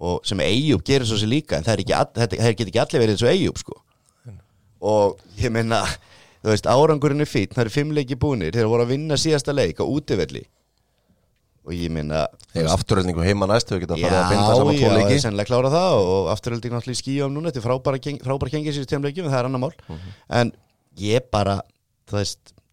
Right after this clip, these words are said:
Speaker 1: það hefur eitthvað komið upp milli hans og einhvers eða stjórnamanns eða eitthvað svona, hef, myndi ég spá.
Speaker 2: Mhm.
Speaker 1: Þú veist, eitthvað svona, þú veist, bara eins og ég er að þjálfa Njarðvík og ég fær að rífast við forsetan sem ég gera á alla daga, sko, og ég er bara rekinn.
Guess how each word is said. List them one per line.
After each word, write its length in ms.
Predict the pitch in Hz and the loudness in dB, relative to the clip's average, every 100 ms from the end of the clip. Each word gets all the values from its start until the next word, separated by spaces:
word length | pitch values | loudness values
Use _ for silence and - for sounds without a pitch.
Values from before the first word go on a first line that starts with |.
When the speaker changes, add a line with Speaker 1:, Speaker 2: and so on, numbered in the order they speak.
| _ _ _ _ _ _ _ - | _ _ _ _ _ _ _ -4
Speaker 1:
það 100 | 117 | 0
hefur 100 | 123 | 0
eitthvað 160 | 120 - | -2 0
komið 300 | 160 147 123 107 | 0 2 0 0
upp 80 | 117 | -2
milli 160 | 113 127 | -2 -2
hans 200 | 131 - | -2 -4
og 60 | 120 | -4
einhvers 180 | 117 123 | -2 -2
eða 100 | 117 | -2
stjórnamanns 520 | 123 117 110 104 95 | -2 -2 -4 -4 -2
eða 140 | 101 101 | -2 -2
eitthvað 160 | 87 | -6
svona, 180 | 78 69 | -8 -6
hef, 200 | 104 117 | -4 -4
myndi 380 | 98 123 117 120 120 | -6 -8 -6 -4 0
ég 160 | 120 - | 0 0
spá. 240 | - 80 - - | -2 -2 -4 -12
Speaker 2:
Mhm. 140 | 78 104 101 _ - - _ | -14 -16 -20 _ -20 -20 _
Speaker 1:
Þú 80 | 85 | -8
veist, 160 | 71 | -4
eitthvað 400 | - 127 - 120 | 0 0 0 -2
svona, 240 | 120 90 78 85 | -2 -2 -2 -2
þú 140 | 101 85 | -4 -4
veist, 300 | 87 - - _ _ _ _ | -6 -10 -18 _ _ _ _
bara 120 | 101 98 | -6 -4
eins 80 | 104 | -2
og 100 | 98 | 0
ég 140 | 110 | 2
er 80 | 110 | 2
að 80 | 101 | 2
þjálfa 220 | 107 104 | 0 0
Njarðvík 380 | 113 107 101 98 | 0 -2 -4 -4
og 80 | 101 | -4
ég 100 | 101 | -2
fær 120 | 110 | -2
að 60 | 101 | -2
rífast 320 | 117 104 104 | -2 -2 -2
við 160 | 95 65 | -4 -2
forsetan 460 | 123 117 104 80 87 | -4 -2 -4 -4 -6
sem 120 | 101 | -6
ég 80 | 90 | -2
gera 200 | 113 98 | 0 2
á 160 | 87 95 - | 2 0 0
alla 200 | 110 101 | 0 0
daga, 260 | 110 95 - | 0 -2 -2
sko, 180 | - 143 | -2 0
og 80 | 107 | 2
ég 80 | 131 | 2
er 80 | |
bara 160 | - - | 2 2
rekinn. 400 | - 196 - - | 2 2 0 -8